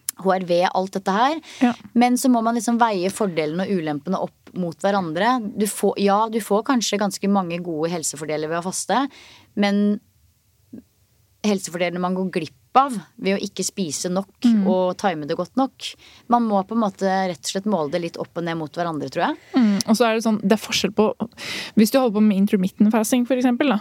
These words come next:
Speaker 2: så er det sånn, du må jo ikke gjøre det hver dag for at du skal få en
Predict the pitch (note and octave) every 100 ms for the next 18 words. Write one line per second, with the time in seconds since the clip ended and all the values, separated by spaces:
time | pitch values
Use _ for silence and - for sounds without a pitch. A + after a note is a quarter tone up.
0 | - - G#3+ A3+ G#3+ G3 G3 - - -
1 | - - A#3 A3+ G3+ F#3 C4 - - -
2 | G#3 G3+ F3 F3 F3+ F3+ A3 F#3+ E3+ F3
3 | F3 G#3 - F#3+ F3+ F#3 F3+ - F#3 F3
4 | F3